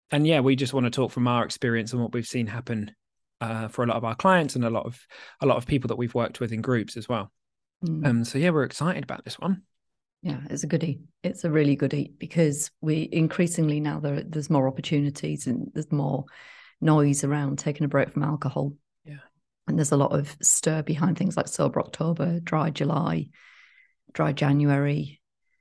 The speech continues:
Speaker 2: And, and, and, and it's a wonderful thing. I remember one of the first times I'd heard about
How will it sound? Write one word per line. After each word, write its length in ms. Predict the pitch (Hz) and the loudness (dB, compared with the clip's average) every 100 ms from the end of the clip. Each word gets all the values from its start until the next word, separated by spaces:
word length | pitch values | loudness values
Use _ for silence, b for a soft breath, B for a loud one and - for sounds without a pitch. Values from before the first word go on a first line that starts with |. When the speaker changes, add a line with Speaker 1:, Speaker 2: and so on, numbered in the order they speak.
| _ - | _ -8
Speaker 2:
And, 420 | 151 151 151 - - - - - | -4 -2 0 -2 -4 -12 -16 2
and, 100 | 165 | 4
and, 200 | 180 180 | 4 4
and 200 | - 208 | 4 4
it's 140 | 208 202 | 2 4
a 20 | |
wonderful 300 | 202 175 165 | 2 2 -2
thing. 260 | - 165 | 0 2
I 60 | 156 | 2
remember 320 | 160 165 156 | 2 2 2
one 160 | 139 143 | 0 0
of 80 | 143 | 0
the 160 | 143 - | -4 -10
first 340 | - 151 143 - | -4 -2 -2 -2
times 300 | 147 143 139 | 0 2 0
I'd 80 | |
heard 240 | 139 147 143 | -2 0 0
about 380 | 147 - - | 0 -2 -4